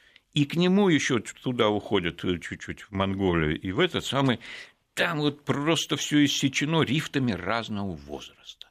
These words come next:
Вот там все время и горит. То есть, э, делаем еще один вывод. Э, регионы, подверженные природным пожарам,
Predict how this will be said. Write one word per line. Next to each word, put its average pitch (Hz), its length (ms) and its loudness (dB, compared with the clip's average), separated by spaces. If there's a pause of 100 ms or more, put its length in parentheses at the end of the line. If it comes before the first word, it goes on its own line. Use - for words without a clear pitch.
(500)
Вот - 320 -12
там 131 240 -2
все 92 180 -10
время 95 420 -4
и 95 160 -2
горит. 90 440 -4 (560)
То 165 140 4
есть, - 460 -2
э, 147 180 0
делаем 160 420 0
еще 143 240 2
один 80 240 -2
вывод. 65 160 -10 (960)
Э, 98 720 4 (2500)
регионы, 143 840 4
подверженные 120 1000 2
природным 104 760 2
пожарам, 117 720 0